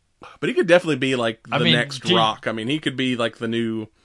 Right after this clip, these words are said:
Speaker 1: Hollywood action guy if he wanted to be. But he's one of those guys, he's a good enough actor, he can do serious roles and shit. He doesn't have to be the action guy, but definitely, you know, good at it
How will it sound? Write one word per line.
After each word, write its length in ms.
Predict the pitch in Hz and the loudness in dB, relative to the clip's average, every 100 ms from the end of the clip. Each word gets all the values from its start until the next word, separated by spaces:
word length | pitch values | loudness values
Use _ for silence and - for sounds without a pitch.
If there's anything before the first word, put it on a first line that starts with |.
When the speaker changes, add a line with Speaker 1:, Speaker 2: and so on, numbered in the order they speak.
| _ _ _ - | _ _ _ -4
Speaker 1:
Hollywood 500 | 131 123 113 113 107 | 0 2 0 -2 0
action 440 | 113 - - 107 | -2 -2 -6 -6
guy 280 | 104 107 104 | -4 -2 -2
if 160 | 107 104 | -4 -8
he 100 | 107 | -8
wanted 280 | 110 107 101 | -6 -6 -8
to 80 | |
be. 140 | 101 104 | -8 -8
But 140 | 110 | -8
he's 120 | 123 143 | -6 -4
one 80 | |
of 40 | 151 | -4
those 100 | 131 | 0
guys, 180 | 143 123 | 0 0
he's 140 | 113 - | -6 -8
a 180 | 123 127 | -8 -8
good 240 | 123 151 | -2 0
enough 240 | 156 147 - | 2 0 0
actor, 380 | 120 143 117 110 | -4 -4 -6 -4
he 100 | 127 | -4
can 180 | 127 120 | -4 -2
do 360 | 135 123 117 - _ _ _ _ _ _ _ _ _ - | -2 -2 -6 -10 _ _ _ _ _ _ _ _ _ -12
serious 560 | - 143 139 131 120 | -4 0 2 2 -2
roles 400 | 117 120 131 113 | -2 -2 -2 -4
and 120 | 110 | -6
shit. 200 | - 113 | -6 -6
He 80 | 117 | -4
doesn't 260 | 120 123 117 | -4 -4 -4
have 220 | 120 127 | -4 -4
to 60 | 110 | -6
be 120 | 110 | -8
the 140 | 104 | -8
action 380 | 104 101 110 104 | -10 -10 -12 -10
guy, 260 | 101 101 104 | -8 -8 -8
but 240 | 104 98 _ _ _ _ _ _ _ _ _ _ _ - | -12 -14 _ _ _ _ _ _ _ _ _ _ _ -10
definitely, 380 | 123 - 135 113 151 - _ | -8 -4 -4 -4 -12 -20 _
you 100 | 135 | -4
know, 180 | 113 104 - _ _ _ _ - 123 | -4 -4 -10 _ _ _ _ -20 -12
good 180 | 117 123 | -4 0
at 140 | 120 | 0
it 640 | 135 202 214 - - 247 | 0 -2 -4 -4 0 4